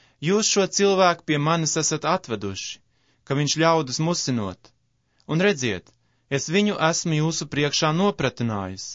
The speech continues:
un pie tā cilvēka neesmu atradis nekādas vainas. Kādēļ jūs viņu apsūdzat?" Un Herods arī ne,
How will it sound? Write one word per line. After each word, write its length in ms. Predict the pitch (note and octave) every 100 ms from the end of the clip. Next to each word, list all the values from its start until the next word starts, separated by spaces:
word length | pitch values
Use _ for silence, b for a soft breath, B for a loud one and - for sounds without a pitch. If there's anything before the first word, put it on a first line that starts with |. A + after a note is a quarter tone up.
| - _ _ _ _ -
un 120 | A#2+
pie 160 | A#2+ B2
tā 180 | B2 B2+
cilvēka 640 | B2 E3+ F3+ F3+ F3+ F3 C#3+
neesmu 560 | C3 D#3 F3 - F3 -
atradis 580 | D3+ - D#3+ D3 C#3+
nekādas 640 | B2 A2+ C3+ D3 D3 C3+ -
vainas. 520 | C#3 C#3+ C#3+ A2+ F#2 - - _ _ _ _ _ -
Kādēļ 420 | G3+ G3+ G3+ G3+
jūs 160 | G3 G3+
viņu 200 | G3+ G#3
apsūdzat?" 580 | - C3 G#2 F#2 E2+ - _ _ _ _ _ _ _ _ -
Un 100 | A#2
Herods 540 | A2 D#3 E3+ F3 E3+ -
arī 320 | - C#3 C#3 B2
ne, 200 | G2